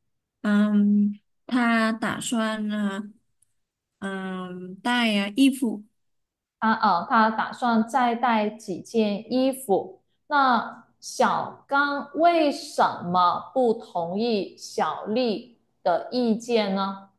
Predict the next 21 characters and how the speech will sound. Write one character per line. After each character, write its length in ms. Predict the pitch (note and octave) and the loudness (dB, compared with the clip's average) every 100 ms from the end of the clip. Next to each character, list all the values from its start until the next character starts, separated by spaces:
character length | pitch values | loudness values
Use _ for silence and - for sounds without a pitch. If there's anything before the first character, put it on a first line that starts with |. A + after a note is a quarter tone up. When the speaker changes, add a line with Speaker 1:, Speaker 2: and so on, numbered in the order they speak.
| _ _ _ _ _ _ _ _ _ _ _ _ | _ _ _ _ _ _ _ _ _ _ _ _
Speaker 2:
为 340 | D4+ F4 D#4 | 0 2 2
什 420 | C4+ - A#3 - F3+ | -2 -2 -2 0 2
么 420 | F#3 E3 - - | 2 2 -4 -2
不 260 | C4 A#3+ G#3+ | 2 4 4
同 440 | - - E3+ F3+ | 0 -6 -4 -2
意 500 | A3+ A3+ F#3 - - _ _ | -2 -2 -2 -6 -18 _ _
小 540 | - - G3 D3 C#3 G3 | -10 0 0 2 -4 -4
丽 340 | A#3+ C4+ G#3+ | -2 0 0
的 460 | F3+ D#3+ - - _ _ | 0 -2 -2 -12 _ _
意 360 | C4+ C#4 A#3 G#3 | -2 0 0 -2
见？ 520 | - A#3+ F3+ - - | -2 -2 -2 -4 -10
意 180 | C4+ B3 | -4 -4
见 300 | A3+ A#3 F#3+ | -2 -2 -2
呢？ 160 | F3+ - - _ _ _ _ | -6 -10 -16 _ _ _ _
意， 280 | G#3 F3 _ _ _ _ | -6 -6 _ _ _ _
意， 80 | A#3 A#3+ | -6 -6
意 360 | - A3 A3+ | -4 0 2
见 240 | A3 G3 C#4 | 2 0 0
呢？ 240 | A3+ - _ _ _ _ _ _ _ _ _ _ _ _ _ _ _ _ G#3+ _ _ _ _ _ _ _ _ _ _ _ _ _ - | -4 -10 _ _ _ _ _ _ _ _ _ _ _ _ _ _ _ _ -20 _ _ _ _ _ _ _ _ _ _ _ _ _ -2
Speaker 1:
因 180 | B3 | 0
为 440 | B3+ B3+ A#3 A3+ | 2 2 0 0